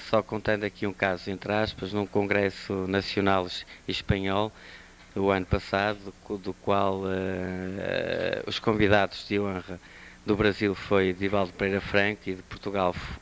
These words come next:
fui eu, eh, em nome da adep e em nome da nossa associa-, associação, colocaram-me várias perguntas. E como sabem, eu sou astrofísico de profissão.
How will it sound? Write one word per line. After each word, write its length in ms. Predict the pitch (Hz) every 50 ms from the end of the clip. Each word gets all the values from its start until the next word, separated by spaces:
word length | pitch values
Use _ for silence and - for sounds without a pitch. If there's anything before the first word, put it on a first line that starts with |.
| - - -
fui 140 | - 110 101
eu, 240 | 98 95 95 107 - - - - - - - - - - - - -
eh, 440 | 98 - - - 104 101 101 90 -
em 140 | - - 98
nome 220 | 101 98 95 98
da 140 | 87 95 92
adep 300 | 92 90 95 92 90 85 - - - - -
e 180 | - 104 95 95
em 80 | 95 95
nome 300 | 98 95 92 90 90 87
da 220 | 92 104 95 95
nossa 300 | 95 98 87 - - -
associa-, 420 | 90 - - - - - - - - - - - - -
associação, 600 | - 95 - - - 107 - - - 101 104 110 - - - - - - - - - - - - - - - - - - - - - - - - - - - - - -
colocaram-me 600 | - 131 135 131 - - 127 120 120 120 120 131
várias 420 | 117 110 113 104 101 107 110 - -
perguntas. 680 | - - 120 107 98 87 87 87 - - - - - - -
E 60 | -
como 180 | - 117 117
sabem, 400 | 110 - - 110 107 104 110 107
eu 60 | 110 104
sou 240 | - - 107 104
astrofísico 800 | 107 104 - - - 110 101 - - - 107 104 - 107 101 -
de 100 | 101 -
profissão. 600 | 95 - - 92 - - 87 85 - - - -